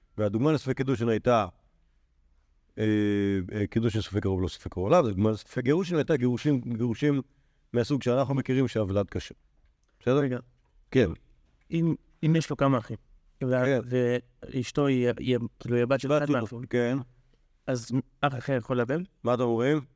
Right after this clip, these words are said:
Speaker 2: שזה בגלל שזה בטל, זה בטל.
Speaker 1: מה אתם אומרים?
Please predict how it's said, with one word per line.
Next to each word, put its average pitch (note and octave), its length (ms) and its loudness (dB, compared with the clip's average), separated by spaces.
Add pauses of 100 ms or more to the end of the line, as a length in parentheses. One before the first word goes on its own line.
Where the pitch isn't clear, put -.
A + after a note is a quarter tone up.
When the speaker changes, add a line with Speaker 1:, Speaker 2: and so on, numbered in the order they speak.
(960)
Speaker 2:
שזה C3 200 -4
בגלל B2+ 200 2
שזה B2+ 180 -2
בטל, B2 300 0
זה A#2+ 80 -2
בטל. A#2 200 -6
Speaker 1:
מה C3 80 2
אתם C3 100 -2
אומרים? C3 420 0